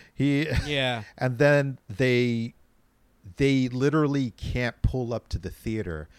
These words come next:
Speaker 1: because there are so many people there. Um, there are cars, there are people waiting in line, and they're, they've got at least two sold out shows with a third added at two A M.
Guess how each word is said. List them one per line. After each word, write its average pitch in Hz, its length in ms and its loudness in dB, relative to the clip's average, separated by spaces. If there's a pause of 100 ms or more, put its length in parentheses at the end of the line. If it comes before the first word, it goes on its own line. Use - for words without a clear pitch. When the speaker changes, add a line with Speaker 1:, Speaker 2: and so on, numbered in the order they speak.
(240)
Speaker 1:
because 98 480 -6
there 95 220 -4
are 90 40 -6
so 107 340 -4
many 95 260 -6
people 92 480 -8
there. 82 380 -8 (480)
Um, 85 540 -4 (200)
there 90 160 -6
are 82 40 -6
cars, 110 600 2
there 101 100 -4
are 87 40 -4
people 98 260 -8
waiting 90 220 -4
in 85 80 -10
line, 95 680 -4 (640)
and 110 640 0 (140)
they're, 104 180 -4 (120)
they've 110 160 -6
got 110 180 0
at 104 140 -2
least 113 280 -8
two 151 180 -4
sold 127 320 -2
out 104 180 0
shows 123 540 0
with 101 200 -6 (300)
a 98 80 -2
third 127 480 2
added 110 380 0
at 85 160 -6
two 120 260 -2
A 101 220 0
M. 147 560 4